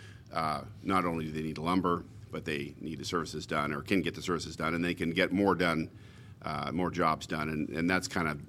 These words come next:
you know, what's driven, uh, our business all these years, is being able to provide a better product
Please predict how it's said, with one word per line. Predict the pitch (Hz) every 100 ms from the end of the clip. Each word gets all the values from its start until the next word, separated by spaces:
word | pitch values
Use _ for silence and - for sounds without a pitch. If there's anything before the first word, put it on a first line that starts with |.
| - - - - -
you | 82
know, | 80
what's | 78 -
driven, | 90 85 80 73 65 - - - - -
uh, | 76 76 73 71 -
our | 80
business | 82 - 76
all | 82 95
these | 82 78 80
years, | 71 76
is | 78 73
being | 73 92
able | 85 78
to | 80
provide | 85 82
a | 73
better | 85 82
product | - 80 78 76